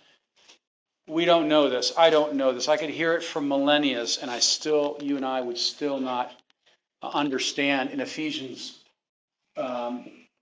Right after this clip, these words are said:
the, the, I think it's four seventeen and eighteen, the depth and height, uh, three seventeen, excuse me, the height and depth and length of the love of God,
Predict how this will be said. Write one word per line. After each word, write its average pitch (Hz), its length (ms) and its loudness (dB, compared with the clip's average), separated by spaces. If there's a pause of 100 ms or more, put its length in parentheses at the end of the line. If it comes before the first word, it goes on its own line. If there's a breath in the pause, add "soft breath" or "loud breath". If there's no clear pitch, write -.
(120)
the, 147 280 -4 (220)
the, 135 340 0 (560)
I 139 60 -14
think 139 120 -4
it's - 120 -8
four 143 240 -8
seventeen 135 480 -6
and 127 80 -2
eighteen, 131 760 -6 (220)
the 139 60 -10
depth 143 540 -4
and 127 100 -10
height, 131 420 -10 (420)
uh, 123 60 -14
three 165 240 -6
seventeen, 123 460 -8
excuse - 220 -20
me, 127 100 -16 (380)
the 147 60 -4
height 160 380 -2
and 131 160 -4
depth 139 360 -2
and 131 160 -6
length 135 340 -6
of 127 100 -12
the 127 60 -12
love 120 260 -8
of 117 120 -10
God, 123 280 -6